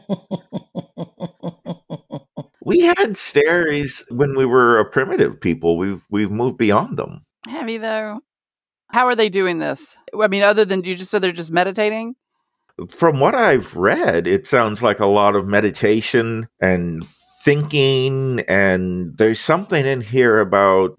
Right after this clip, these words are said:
Speaker 1: getting rid of our physical urges and desires and becoming pure. It's hard to say because they apparently have abandoned most technology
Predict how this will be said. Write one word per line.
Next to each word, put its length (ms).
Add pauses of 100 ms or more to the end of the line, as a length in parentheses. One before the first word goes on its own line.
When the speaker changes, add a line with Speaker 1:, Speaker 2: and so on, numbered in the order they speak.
(140)
Speaker 1:
getting 380
rid 280
of 180
our 720 (100)
physical 1200 (360)
urges 720
and 160
desires 840
and 160
becoming 500
pure. 640 (580)
It's 200
hard 320
to 80
say 220
because 400
they 200
apparently 920
have 280
abandoned 920 (440)
most 480
technology 960